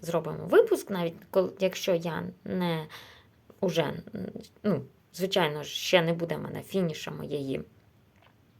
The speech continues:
мого першого відшиву, я вже буду на каналі показувати його. А, це дозволяється. Поки що це секрет. Що саме в мене, ну,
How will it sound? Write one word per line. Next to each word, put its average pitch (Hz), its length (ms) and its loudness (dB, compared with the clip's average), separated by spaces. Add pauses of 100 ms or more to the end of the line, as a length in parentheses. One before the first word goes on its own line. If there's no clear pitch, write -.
(240)
мого 185 280 2
першого 180 380 -2
відшиву, 403 500 4 (260)
я 202 220 2
вже 240 160 2
буду 175 260 -4
на 170 100 -4
каналі 175 340 0
показувати - 640 -4 (480)
його. 139 280 -6 (1120)
А, 156 220 0 (100)
це 208 140 4
дозволяється. 165 680 -2 (1600)
Поки 175 240 6
що 240 180 4
це 175 320 -4 (420)
секрет. - 320 -10 (880)
Що 165 320 4
саме 233 400 4 (420)
в 165 60 -2
мене, 170 260 2 (540)
ну, 139 200 2